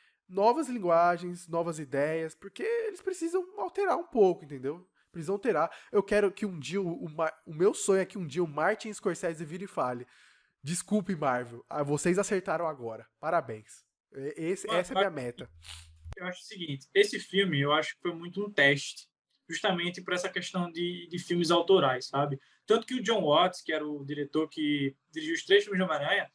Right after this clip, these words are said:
Speaker 2: ele dirigiu o Quarteto Fantástico também, ele não vai mais. A justificativa é que ele tava cansado, algo nesse sentido. Mas, assim, o que eu acho que aconteceu é que a Marvel quer fazer um filme também autoral pro Quarteto Fantástico, entende?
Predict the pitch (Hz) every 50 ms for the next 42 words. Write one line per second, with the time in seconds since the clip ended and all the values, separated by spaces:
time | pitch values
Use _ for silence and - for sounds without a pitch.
0 | _ _ _ _ _ _ - 196 190 202 202 208 220 214 185 220 - 208 202 214
1 | 202 - - 214 196 202 208 202 - - 214 208 180 175 185 185 180 180 180 180
2 | 190 202 208 180 147 131 120 - - - _ _ _ _ _ - - 147 156 202
3 | - - - - 226 208 - 208 220 208 226 220 220 - 214 208 208 202 - -
4 | 190 185 180 180 - - 196 185 - - 131 131 139 - 180 - _ _ _ _
5 | _ - - 151 147 143 143 143 139 - - 160 151 135 - 147 151 170 185 -
6 | - - - - - - - 190 220 233 233 214 196 185 190 185 - 214 196 190
7 | 196 190 - - - 190 175 160 - - 190 185 185 - 196 190 180 180 196 202
8 | 190 196 196 190 _ _ _ _ - 185 190 196 - 214 185 196 202 196 - -
9 | 196 190 190 - - 220 220 202 180 175 190 208 214 208 208 214 214 202 185 170
10 | 175 175 180 _ - 175 170 - 180 156 - - - 135 160 156 147 143 - -
11 | 139 139 151 165 170